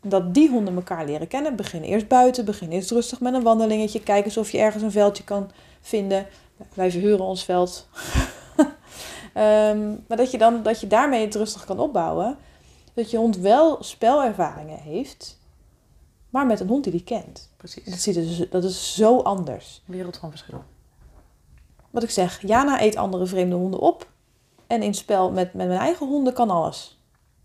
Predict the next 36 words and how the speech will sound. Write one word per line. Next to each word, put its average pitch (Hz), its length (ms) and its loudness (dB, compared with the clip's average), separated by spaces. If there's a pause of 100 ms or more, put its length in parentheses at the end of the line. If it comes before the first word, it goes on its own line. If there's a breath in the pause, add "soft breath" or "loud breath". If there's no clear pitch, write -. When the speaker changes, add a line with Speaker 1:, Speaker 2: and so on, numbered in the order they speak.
(400)
Speaker 1:
Dus 208 180 -8
het - 80 -4
is 214 80 -6
echt 220 140 0
niet 285 100 0
dat 262 120 0
ze - 60 -6
een 240 80 -2
hekel 247 240 2
heeft 214 140 -4
aan 190 80 -6
honden, 185 340 -2
maar 175 100 -6
gewoon 165 180 -4
Speaker 2:
Nee. 208 80 0
Speaker 1:
niet 220 100 -6
aan 196 120 -6
honden 196 180 -6
die 185 100 -4
ze 185 100 -14
niet 180 160 -10
kent. - 280 -16
Speaker 2:
Precies. - 400 -18 (680 loud breath)
Speaker 1:
En - 240 -2
ook 262 200 4
honden 262 260 0
die 233 100 -2
dus 208 380 -6 (560)
heel 208 260 2
enthousiast 185 440 -2
lijken 190 300 2
en - 60 -4
alles 180 220 0
leuk 165 220 0
te 180 80 -12
vinden. 165 420 -12